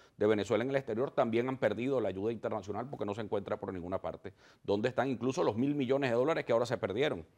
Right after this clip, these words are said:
Tú supiste, ¿no? Que Mike Pompeo dijo que, que hay mil millones de dólares perdidos. Entonces, o sea, mil millones de dólares que, que le entregaron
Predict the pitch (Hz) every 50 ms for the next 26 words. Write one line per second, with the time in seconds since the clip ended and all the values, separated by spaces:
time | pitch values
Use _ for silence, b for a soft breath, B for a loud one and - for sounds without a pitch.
0 | _ _ _ - - 104 131 165 147 151 156 - 104 104 143 190 - 104 101 104
1 | 113 117 131 151 - 107 - 123 123 131 123 113 120 127 - 127 - - 104 87
2 | 82 - _ b b b b b b - 104 117 117 117 127 135 135 135 127 113
3 | 113 117 131 135 110 101 107 113 117 110 107 - - 82 87 113 151 170 120 85
4 | - - - _ B B B B B - 85 - 120 113 123 113 117 131 123 104
5 | 104 110 120 131 143 151 135 143 147 156 151 131 123 135 147 170 175 170 - -
6 | - 127 117 113 - - - - 131 123 127 127 123 120 131 123 123 127 147 175
7 | - 226 208